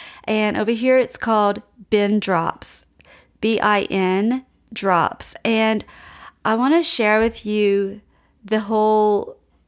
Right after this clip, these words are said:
aspect of it because I think it's an amazing, amazing thing. So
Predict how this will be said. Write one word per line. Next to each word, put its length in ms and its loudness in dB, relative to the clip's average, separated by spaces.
aspect 640 -2
of 200 -2
it 220 2
because 400 -4
I 500 2
think 180 0
it's 180 -6
an 100 -2
amazing, 1120 0
amazing 800 0
thing. 380 -6
So 800 0